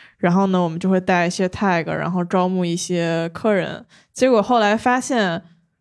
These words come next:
确实就是会有，不仅能挣到路费，然后还能有一些收入，就会包括有时候人家在微博上问我：“你会来这个城市吗？”我就会说：“OK，你加我，我给你备注你的城市。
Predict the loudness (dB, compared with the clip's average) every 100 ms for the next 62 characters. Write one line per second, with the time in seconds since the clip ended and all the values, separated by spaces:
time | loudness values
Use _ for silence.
0 | _ _ 0 2 2 0 2 2 2 2
1 | 2 2 2 -2 -8 -14 -2 0 0 -2
2 | -4 0 0 2 2 2 0 0 0 0
3 | -2 -2 -2 -2 0 0 0 -2 -2 -4
4 | -2 -2 0 0 0 -2 -4 -8 _ _
5 | _ 0 0 2 0 2 2 2 2 2
6 | 0 0 2 2 2 2 2 2 2 2
7 | 2 0 0 0 0 -2 -8 -4 0 2
8 | 2 2 0 -2 -8 -4 -2 -2 -2 -6
9 | _ _ _ -4 0 0 0 -2 -2 -2
10 | -2 0 -2 -2 -2 0 0 -2 -4 -4
11 | 0 0 0 -2 -8 -10 -12 -12 -10